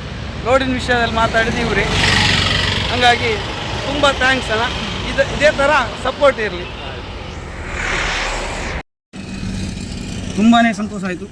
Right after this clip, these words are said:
ಯಾಕಂದರೆ ನಾನು ಬ್ಲಾಗ್ ಮಾಡಿ ಸ್ಟಾರ್ಟ್ ಮಾಡಿದ ನಂತರ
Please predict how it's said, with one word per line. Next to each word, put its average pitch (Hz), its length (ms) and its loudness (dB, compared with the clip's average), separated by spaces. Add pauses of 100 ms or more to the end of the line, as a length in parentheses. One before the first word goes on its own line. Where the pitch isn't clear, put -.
(120)
ಯಾಕಂದರೆ 196 340 -4 (1080)
ನಾನು 208 180 -2
ಬ್ಲಾಗ್ 233 240 0
ಮಾಡಿ 247 180 0
ಸ್ಟಾರ್ಟ್ 220 220 -4
ಮಾಡಿದ 233 240 -4
ನಂತರ 214 240 -8